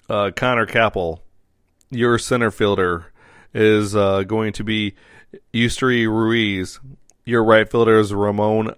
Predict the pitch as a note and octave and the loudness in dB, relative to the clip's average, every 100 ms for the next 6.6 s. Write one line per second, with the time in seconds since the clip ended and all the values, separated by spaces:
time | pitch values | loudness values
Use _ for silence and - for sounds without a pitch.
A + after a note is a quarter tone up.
0 | _ G#2 G2+ G2+ G#2 G#2 G#2 G2 F2 F2 | _ -4 0 2 2 2 0 -2 -4 -8
1 | - _ - - - - B2 A2 A#2 A#2 | -14 _ -20 -20 -14 0 0 2 2 2
2 | A#2 A#2+ A2 A2 G#2+ F#2+ G#2+ G#2+ G2 G2 | 2 -2 -2 -2 -2 0 2 2 2 -2
3 | - F2+ E2 - _ _ _ _ _ _ | -2 -8 -8 -12 _ _ _ _ _ _
4 | _ _ _ - A#2+ A2+ C3 B2+ A#2 C3 | _ _ _ -10 -8 -2 2 2 0 -4
5 | A#2+ A#2 G2+ G#2+ A#2 A2+ G#2+ A2+ A2+ G#2+ | -4 -6 -6 -8 -6 -6 -4 -6 -6 -8
6 | - A#2 A#2 A2+ A#2 - | -2 -2 0 -2 -2 -6